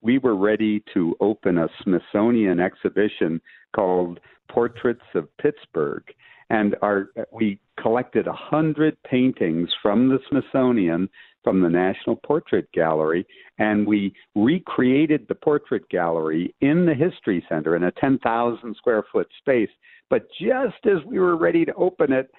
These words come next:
uh, we were closed down because of the pandemic. So we've been waiting all these months, uh, for the time to reopen, and it's finally here.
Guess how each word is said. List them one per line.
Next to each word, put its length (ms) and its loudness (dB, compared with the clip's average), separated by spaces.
uh, 300 0
we 180 -2
were 160 0
closed 440 0
down 360 0
because 380 -2
of 80 0
the 80 0
pandemic. 640 0
So 220 0
we've 200 -4
been 180 2
waiting 420 2
all 220 0
these 320 2
months, 380 0
uh, 300 2
for 180 2
the 200 0
time 380 -2
to 80 0
reopen, 800 0
and 140 2
it's 100 -2
finally 560 0
here. 320 -4